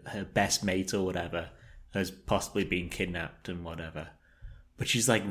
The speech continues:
really standoffish, and, like, she calls people savages, <laughs> and, um, she's ready to enter the neutral zone for, like, nothing. It's like, maybe losing you in the Delta Quadrant was a good thing, because you would have, like, started a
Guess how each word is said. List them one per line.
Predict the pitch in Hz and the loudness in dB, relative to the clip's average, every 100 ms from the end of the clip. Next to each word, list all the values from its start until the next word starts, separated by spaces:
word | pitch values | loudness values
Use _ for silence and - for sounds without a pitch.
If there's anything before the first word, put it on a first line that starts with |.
| 90 | 0
really | 104 117 120 120 | 6 8 8 6
standoffish, | - 107 107 107 107 151 147 - - - - _ _ _ | 4 2 4 4 4 0 0 -2 -6 -12 -20 _ _ _
and, | 104 104 | 0 4
like, | 104 98 - - | 4 4 -2 2
she | 120 | 2
calls | - 123 117 | 8 8 8
people | 135 117 110 | 6 4 6
savages, | - - 101 113 - 117 120 - - - - - - - | 6 8 8 6 4 6 6 2 -2 -6 -20 -18 -18 2
<laughs> | - - 139 - 156 - | 6 10 10 12 8 12
and, | 180 165 147 151 | 12 12 12 12
um, | 123 139 131 135 - - - | 12 12 12 8 -4 -10 -4
she's | - 123 117 | 2 6 10
ready | 123 117 | 10 10
to | 117 123 | 10 8
enter | 113 - 117 113 - | 8 10 10 8 2
the | - | 2
neutral | 110 117 117 120 | 4 4 6 6
zone | 113 113 113 | 10 8 8
for, | 113 | 4
like, | 104 101 - - - _ _ _ 110 | 4 4 -2 -14 -20 _ _ _ 2
nothing. | 110 110 117 113 | 6 6 6 4
It's | 123 117 - | 2 -4 4
like, | 110 107 - - - - - - _ _ - | 6 6 0 -14 -20 -20 -20 -20 _ _ 6
maybe | 123 208 208 | 8 10 12
losing | 143 151 127 117 | 12 12 12 10
you | 135 | 10
in | 143 | 10
the | 110 | 10
Delta | 110 123 123 | 10 8 8
Quadrant | 123 113 98 | 6 6 2
was | 101 113 120 | -2 -2 2
a | 107 | 4
good | - 107 | 8 6
thing, | - 110 107 - | 6 4 2 -2
because | 120 123 110 | 2 4 6
you | 147 | 8
would | 135 | 10
have, | 113 | 10
like, | 107 98 - | 8 4 2
started | - 120 107 95 | 4 6 8 6
a | 95 | 2